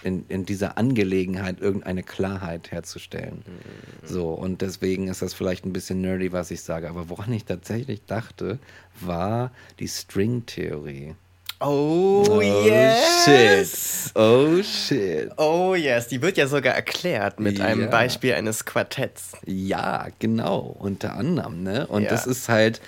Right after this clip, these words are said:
Speaker 1: das war so ein, äh, das war so, yes, strike, Alter. Als ich, als ich gehört hab, dass es diese Theorie gibt, hab ich so,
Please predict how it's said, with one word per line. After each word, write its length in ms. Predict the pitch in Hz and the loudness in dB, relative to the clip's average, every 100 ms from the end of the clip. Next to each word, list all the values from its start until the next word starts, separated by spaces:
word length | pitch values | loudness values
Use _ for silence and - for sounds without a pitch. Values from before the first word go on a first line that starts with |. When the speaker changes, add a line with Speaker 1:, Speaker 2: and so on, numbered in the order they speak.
| - - - - - - - - _ _ _ | -20 -20 -20 -20 -20 -20 -20 -20 _ _ _
Speaker 1:
das 320 | - 107 117 143 | -2 0 2 4
war 200 | 131 127 | 4 4
so 260 | 117 123 | 6 6
ein, 200 | 123 127 120 | 6 2 4
äh, 340 | 107 107 107 | 6 8 6
das 200 | 104 101 | 4 0
war 200 | 113 113 | 0 2
so, 160 | 104 104 | 2 0
yes, 500 | 95 101 92 - - | 0 -2 -2 -8 -10
strike, 640 | - 104 90 87 - - | -4 -2 -2 -6 -8 -4
Alter. 300 | - 123 95 | -2 0 2
Als 180 | 98 113 | 0 0
ich, 160 | 107 143 | 2 4
als 140 | 120 | 4
ich 120 | 123 117 | 2 6
gehört 420 | 123 104 131 131 | 6 6 0 2
hab, 140 | 131 | 4
dass 200 | 113 113 | 2 0
es 120 | 120 107 | -4 0
diese 340 | 123 117 117 | 0 2 2
Theorie 420 | 110 120 110 113 | 2 4 4 4
gibt, 260 | 107 110 104 | 4 2 4
hab 140 | 104 | 2
ich 140 | 101 95 | 2 -2
so, 260 | 101 98 | -4 -4